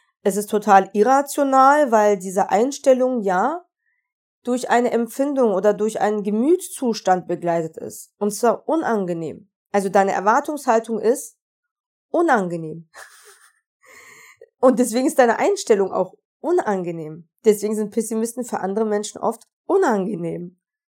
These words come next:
Ja? Denn du erwartest ja die ganze Zeit Erfahrungen, Erlebnisse, Situationen, die unangenehm sind und dich unangenehm empfinden lassen.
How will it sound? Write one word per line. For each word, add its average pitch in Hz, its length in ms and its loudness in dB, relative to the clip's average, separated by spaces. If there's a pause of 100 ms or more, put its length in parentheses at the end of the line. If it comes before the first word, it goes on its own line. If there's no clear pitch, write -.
(120)
Ja? 220 340 0 (360)
Denn 214 140 0
du 240 80 0
erwartest 277 640 0
ja 254 340 4 (180)
die 180 100 -10
ganze 240 340 -2
Zeit 208 480 -2 (460)
Erfahrungen, 254 840 0
Erlebnisse, 208 1040 -2 (260)
Situationen, 196 1080 -4 (380)
die 349 60 -8
unangenehm 294 760 0
sind 175 300 -8
und 220 160 -2
dich 247 180 -8
unangenehm 269 640 -2
empfinden 180 480 -6
lassen. 165 420 -12